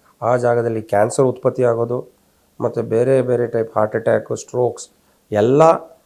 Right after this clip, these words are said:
ಸ್ಮೋಕರ್ಸಲ್ಲೇ ಜಾಸ್ತಿ. ಆಲ್ಕೋಹಾಲಲ್ಲಿ ನೋಡಿದ್ರೆ ಡೆಫಿನೆಟ್ಲಿ ತುಂಬ ಕಮ್ಮಿ, ವೆರಿ ಮಾಡರೇಟ್ ಡ್ರಿಂಕಿಂಗಲ್ಲಿ ಸ್ವಲ್ಪ ಪರವಾಗಿಲ್ಲ. But ಇತ್ತೀಚೆಗೆ ಮೆಡಿಕಲ್ ಲಿಟ್ರೇಚರಲ್ಲಿ ನೋಡಿದ್ರೆ,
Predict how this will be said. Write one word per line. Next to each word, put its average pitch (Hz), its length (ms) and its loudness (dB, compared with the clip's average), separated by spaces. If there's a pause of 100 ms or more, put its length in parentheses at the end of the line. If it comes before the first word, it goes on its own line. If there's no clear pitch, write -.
(140)
ಸ್ಮೋಕರ್ಸಲ್ಲೇ 139 760 -2
ಜಾಸ್ತಿ. 98 440 -6 (720)
ಆಲ್ಕೋಹಾಲಲ್ಲಿ 175 800 4
ನೋಡಿದ್ರೆ 151 580 2 (380)
ಡೆಫಿನೆಟ್ಲಿ 175 580 2
ತುಂಬ 143 380 -4
ಕಮ್ಮಿ, 175 760 -2 (500)
ವೆರಿ 131 500 0
ಮಾಡರೇಟ್ 143 460 0
ಡ್ರಿಂಕಿಂಗಲ್ಲಿ 131 560 -4
ಸ್ವಲ್ಪ 127 280 -4
ಪರವಾಗಿಲ್ಲ. 127 800 -4 (440)
But 143 180 0
ಇತ್ತೀಚೆಗೆ 190 600 -2
ಮೆಡಿಕಲ್ 147 360 -2
ಲಿಟ್ರೇಚರಲ್ಲಿ 147 560 -2
ನೋಡಿದ್ರೆ, 123 640 -2